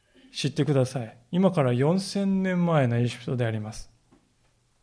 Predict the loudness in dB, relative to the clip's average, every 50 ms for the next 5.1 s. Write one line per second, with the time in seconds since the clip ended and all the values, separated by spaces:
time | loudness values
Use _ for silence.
0 | _ _ -20 -20 -20 _ _ _ _ _ _ _ _ _ _ -2 2 4 6 6
1 | 6 4 2 0 2 4 6 6 6 6 6 8 8 10 8 8 8 8 8 10
2 | 10 10 10 8 6 6 8 8 8 10 10 8 8 8 6 6 6 6 6 6
3 | 6 4 4 4 6 6 6 4 4 4 4 4 4 4 4 2 2 2 2 2
4 | 2 2 4 6 6 6 6 4 4 0 -2 -2 -4 -4 -4 -6 -4 -2 0 0
5 | 0